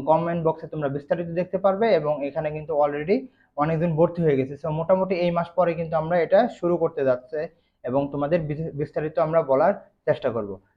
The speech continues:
তো আমরা আরেকটা বিষয় যেটা দেখানোর চেষ্টা করতেছি, সেটা হচ্ছে যে সহজে নাউন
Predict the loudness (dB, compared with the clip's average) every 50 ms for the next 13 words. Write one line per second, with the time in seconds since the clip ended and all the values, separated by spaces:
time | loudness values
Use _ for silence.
0 | _ _ 2 2 4 4 6 6 6 6 4 4 4 2 0 0 0 -2 -4 -2
1 | 0 0 0 2 0 0 -2 -2 -4 -4 -4 -4 -4 -4 -2 -2 -2 -2 -4 -6
2 | -8 -6 -6 -6 -4 -4 -4 -4 -6 -10 -10 -10 -10 -10 -4 -2 0 2 2 2
3 | 0 -2 -2 0 0 0 0